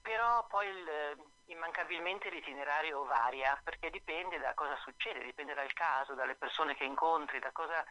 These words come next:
da dove ti porta il viaggio, perché penso che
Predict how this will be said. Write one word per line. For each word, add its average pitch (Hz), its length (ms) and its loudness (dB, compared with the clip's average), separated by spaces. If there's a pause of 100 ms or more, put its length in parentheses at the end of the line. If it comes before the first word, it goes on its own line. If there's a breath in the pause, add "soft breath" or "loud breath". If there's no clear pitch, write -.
(260 loud breath)
da - 80 -6
dove 196 220 -4
ti - 100 0
porta - 420 4
il 135 100 2
viaggio, 139 480 0
perché 151 260 -6
penso 196 320 -4
che 175 280 -2